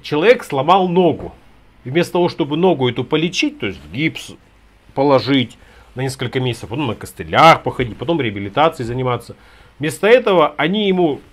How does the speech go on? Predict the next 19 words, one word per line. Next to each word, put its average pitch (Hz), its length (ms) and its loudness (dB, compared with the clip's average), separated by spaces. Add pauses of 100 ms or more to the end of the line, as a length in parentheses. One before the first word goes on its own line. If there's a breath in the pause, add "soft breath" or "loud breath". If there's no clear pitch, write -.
(180)
ставят 151 520 2
какой-нибудь 120 640 -4
там 104 320 -4 (320)
этот, 110 360 -10
э, 190 380 -6
стимулятор, 196 640 4
и - 120 -8
он 208 200 6
бежит 247 320 0
на 165 60 0
этой 151 200 0
ноге, 180 260 0
боли 156 280 4
не 123 140 -4
чувствует, 120 440 -8
ещё 104 180 -10
с - 80 -10
обезболом, 135 520 -4
наверное. 92 360 -8